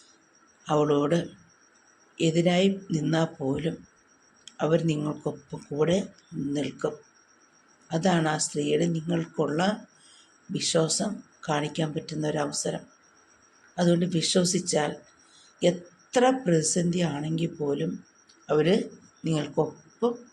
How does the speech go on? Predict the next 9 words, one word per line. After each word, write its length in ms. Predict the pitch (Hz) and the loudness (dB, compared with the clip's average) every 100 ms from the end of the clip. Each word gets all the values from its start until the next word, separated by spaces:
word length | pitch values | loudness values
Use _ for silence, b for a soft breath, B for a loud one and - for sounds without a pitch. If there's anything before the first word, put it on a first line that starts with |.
| _ | _
നിൽക്കും. 340 | - - - - - _ _ _ B B B | -10 -10 -12 -12 -16 _ _ _ B B B
ഏത് 260 | 170 175 190 220 | 2 4 4 4
പ്രതിസന്ധിയെയും 920 | 175 160 160 170 160 151 156 170 147 131 - _ _ _ | 4 4 4 0 2 2 2 2 0 -8 -18 _ _ _
അവരത് 440 | 151 156 165 175 226 - _ _ _ _ _ _ _ | 0 2 4 4 0 -2 _ _ _ _ _ _ _
തരണം 400 | 165 156 160 170 165 | -2 2 2 2 0
ചെയ്യാനായിട്ട് 720 | 156 143 143 151 139 135 143 | -2 0 0 0 0 -2 -2
അവർ 160 | 139 160 190 - _ _ - | -2 -2 -4 -10 _ _ -6
തീരുമാനിക്കും. 760 | 151 151 156 147 147 - - _ _ _ b b - | -4 -2 -4 -4 -6 -10 -16 _ _ _ b b -2
അതെപ്പോഴും 720 | 214 214 - - 208 214 | 4 4 2 2 4 6